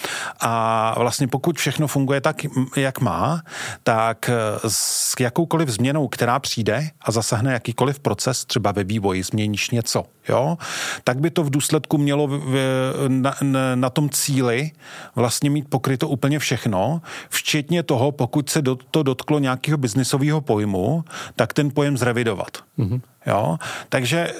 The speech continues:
Speaker 1: tohle to je o tom, jak to, jak to moc funguje. A pokud to funguje dobře, tak vlastně nejsou outdated, tak jsou aktuální.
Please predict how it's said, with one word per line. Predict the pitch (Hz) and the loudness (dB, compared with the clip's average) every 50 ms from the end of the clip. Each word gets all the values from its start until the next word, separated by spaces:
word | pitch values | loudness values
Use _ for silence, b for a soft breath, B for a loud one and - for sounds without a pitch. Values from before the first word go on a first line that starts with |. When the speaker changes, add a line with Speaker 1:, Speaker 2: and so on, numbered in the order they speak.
| - - 143 | -10 -8 -2
Speaker 1:
tohle | - 156 143 170 175 | -2 0 2 0 0
to | - - 175 | 0 0 0
je | 165 151 | 0 0
o | 131 127 | -2 -2
tom, | - - 156 151 | 0 0 2 2
jak | 151 143 - - | 0 0 -2 -2
to, | - 165 160 156 | -2 0 0 0
jak | 151 135 - | -2 -2 0
to | - 151 | 0 0
moc | 143 151 151 - | 0 2 0 -2
funguje. | - - 143 135 127 127 131 123 104 87 - | -2 0 2 2 2 2 2 0 0 -2 -2
A | - 117 | -2 0
pokud | - - 147 - 185 165 - | 2 2 2 2 -2 -2 0
to | - 185 | -2 -2
funguje | - - 175 170 160 160 123 113 | 0 0 0 2 2 2 2 4
dobře, | 113 160 190 196 - - 123 98 82 90 117 151 165 - B B B B B B B B B | 2 0 0 0 0 0 0 0 2 0 -2 -2 -4 -8 B B B B B B B B B
tak | - 127 117 - | -2 0 2 2
vlastně | 165 151 - - 160 | 0 2 2 2 2
nejsou | 147 143 135 - 147 156 | 2 2 2 0 0 0
outdated, | - 117 107 101 98 95 101 92 92 - - - - - - _ | 2 0 0 0 0 0 -2 -2 -2 -4 -8 -8 -8 -14 -12 _
tak | - 123 - | -2 0 0
jsou | - - 165 | 2 0 0
aktuální. | - 123 - - - 131 113 107 98 95 104 120 120 - | 0 -2 -2 0 2 2 2 2 0 -2 -4 -8 -10 -12